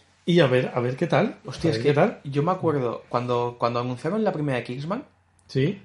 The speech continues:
Speaker 2: te prometo que fue de esas, de esos noti-, no me enteré hasta el tráiler, ¿eh? Y fue de esos momentos en los que me entero, veo que hay un tráiler y antes de darle al play empecé a decir, "Me cago en la puta, van a joderla,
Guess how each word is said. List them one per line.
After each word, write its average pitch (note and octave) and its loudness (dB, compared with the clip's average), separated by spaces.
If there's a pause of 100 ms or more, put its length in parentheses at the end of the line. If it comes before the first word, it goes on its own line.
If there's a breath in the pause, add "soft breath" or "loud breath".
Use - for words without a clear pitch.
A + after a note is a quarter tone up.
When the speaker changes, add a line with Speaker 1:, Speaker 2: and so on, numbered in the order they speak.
(140)
Speaker 2:
te C#3 -4
prometo C#3+ -2
que G#3 -2
fue C#3+ 0
de D3 0
esas, D3 -4
de D3 -2
esos G#3 -6
noti-, C#3 -4
no D#3+ -2
me A#3+ 0
enteré G#3+ 0
hasta A#3 -4
el C#3+ -2
tráiler, D3 0
¿eh? - -10 (540 soft breath)
Y C#3+ -4
fue F3+ 0
de C4 2
esos A#3 0
momentos G3+ 0
en E3 0
los C#3 -2
que - -4
me B2+ -2
entero, F#3+ -2 (800 loud breath)
veo F3+ 2
que A3+ 4
hay G#3+ 4
un E3+ 0
tráiler G#3 4
y F3 4
antes G#3 0
de F#3+ 2
darle D#3+ 2
al D3 2
play G#3 0
empecé C#3+ 0
a - 2
decir, D3 -6
"Me B2 -2
cago F3+ 8
en F3+ 0
la D#3 4
puta, G#3 8
van E3+ 6
a E3+ 6
joderla, D#3 6